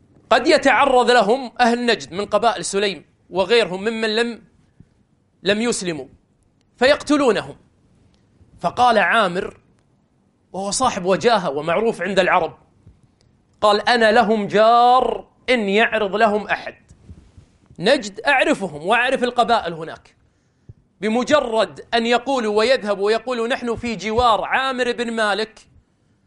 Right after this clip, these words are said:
ملاعب الأسنة، ملاعب الرماح"، لن يتعرض لهم أحد.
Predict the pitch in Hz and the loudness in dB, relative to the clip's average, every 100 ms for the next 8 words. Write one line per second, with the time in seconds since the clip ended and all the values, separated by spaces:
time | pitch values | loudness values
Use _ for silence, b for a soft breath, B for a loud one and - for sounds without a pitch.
0 | _ _ 170 202 262 247 226 240 240 233 | _ _ -2 2 4 2 2 0 0 -2
1 | 254 220 214 220 165 _ _ _ 160 180 | -4 -2 -2 -4 -6 _ _ _ -4 0
2 | 214 233 226 233 214 220 226 - - - | 2 2 -2 -2 0 0 -2 -6 -20 -20
3 | _ _ _ _ _ _ _ _ _ _ | _ _ _ _ _ _ _ _ _ _
4 | _ - 285 294 269 254 247 254 247 220 | _ -2 0 2 2 2 2 0 0 -2
5 | 214 156 - | -2 -6 -10